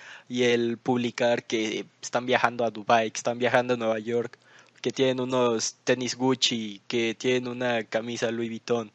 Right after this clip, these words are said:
¿Entiendes? Ese es su uniforme. Porque si ellos no se vistieran así y te quisieran hablar de cómo generar dinero,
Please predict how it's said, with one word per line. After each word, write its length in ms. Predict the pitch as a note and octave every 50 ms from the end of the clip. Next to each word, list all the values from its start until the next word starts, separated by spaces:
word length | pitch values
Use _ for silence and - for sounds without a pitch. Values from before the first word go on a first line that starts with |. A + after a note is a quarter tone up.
| _ _ _ _ _ _ _ _ _ _ _ - _ _
¿Entiendes? 460 | - A2+ - C3 C3+ C#3+ C#3 C3+ B2+
Ese 240 | D#3 D3+ C#3+ D3 E3+
es 80 | D#3+ -
su 140 | - C#3+ B2+
uniforme. 640 | B2 B2 A2+ - - C3 C#3 C#3+ C#3+ B2+ G#2+ G2 - _ _ _ _ - - _
Porque 380 | - C#3+ C3 - - C3 C3 -
si 180 | - - - C#3
ellos 220 | C#3+ E3 F3+ D#3
no 100 | E3+ E3+
se 80 | D#3 F3
vistieran 460 | D#3 C3 - - C#3+ C#3+ D3 C#3+ C3
así 260 | A2+ A2 - - C3 C3+ C#3 C3+ B2+ A#2+ A2+ A2+ A2+
y 40 | A2
te 340 | - - A#2 A#2 A2+ A2 G#2 - _ _ _ _ _ _ -
quisieran 540 | - B2+ A#2 - C3 C3+ C#3 C#3 C#3 B2+ - _ _
hablar 440 | - B2 B2 A2+ B2 B2 B2+ C3 A#2+
de 100 | A#2 A2+
cómo 280 | - B2+ B2 B2 C3 C3
generar 400 | - A#2+ A2+ A2+ A#2 A#2 A2+ A2
dinero, 440 | A#2 A#2 A2+ A2+ A2+ A#2 B2 C3+